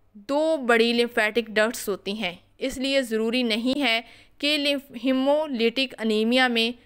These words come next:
बाज़ केसेस में ऑपरेशन यानी कि स्प्लीनेक्टोमी होता है। ऐसी सूरत में सुर्ख सेलों की हालत बेहतर हो जाती है,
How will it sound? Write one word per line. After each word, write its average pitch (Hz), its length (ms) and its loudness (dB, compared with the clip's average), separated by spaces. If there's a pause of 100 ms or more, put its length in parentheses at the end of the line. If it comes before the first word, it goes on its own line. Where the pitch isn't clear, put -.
(160)
बाज़ 247 440 2
केसेस 233 400 -4
में 226 260 0
ऑपरेशन 220 520 0
यानी 208 240 0
कि 233 200 0
स्प्लीनेक्टोमी 220 1080 -4 (100)
होता 180 280 -6
है। 190 160 -6 (580)
ऐसी 262 320 0
सूरत 269 340 -2
में 262 220 2 (320)
सुर्ख 320 340 -2
सेलों 247 460 2
की 262 280 -2 (180)
हालत 226 460 0
बेहतर 214 380 0
हो 277 120 2
जाती 220 360 -2
है, 233 200 2